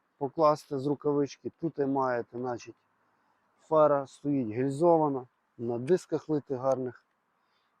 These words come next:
Велосипедик просто прекрасний. То він ще має світитися, наскільки я знаю. Бачите, ніби вечір їдете і різні кольори такі.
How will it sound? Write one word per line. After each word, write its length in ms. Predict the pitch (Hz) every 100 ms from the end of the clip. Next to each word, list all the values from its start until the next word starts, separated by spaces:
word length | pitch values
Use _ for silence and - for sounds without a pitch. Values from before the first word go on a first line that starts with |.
| -
Велосипедик 680 | 131 135 147 - 156 143 -
просто 400 | 147 131 - 120 _ _ _ - -
прекрасний. 640 | 131 120 147 165 165 143 -
То 80 | 147
він 180 | 160 156
ще 280 | - 135 120 _ - _ - - _ -
має 340 | 135 135 123
світитися, 760 | - 120 - 175 170 160 151 135 _ _
наскільки 420 | 120 - - -
я 200 | 143 139 131 _ _ _ _
знаю. 380 | 120 131 127 117
Бачите, 360 | 127 139 -
ніби 280 | 110 123 123
вечір 320 | 123 131 -
їдете 420 | 139 190 180 165 156 _ _ _ _ _ _
і 180 | 139 175 180
різні 420 | 127 147 139 139 -
кольори 380 | 120 127 135 135
такі. 360 | 117 _ 123